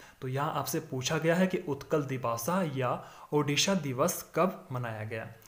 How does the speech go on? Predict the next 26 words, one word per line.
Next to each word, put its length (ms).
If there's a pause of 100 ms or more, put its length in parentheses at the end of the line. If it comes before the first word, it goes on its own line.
(260)
तो 60
इसका 180
राइट 220
आंसर 220
है 160
ऑप्शन 380
नंबर 320
सी, 260 (180)
एक 240
अप्रैल 420
को। 240 (280)
तो 60
यहाँ 380
पर 140
आपसे 460
दो 220
क्वेश्चन 380
बन 180
जाते 300
हैं। 140 (420)
देखिए 280
पहला 280
क्वेश्चन 320
क्या 180
था 140 (480)
कि 480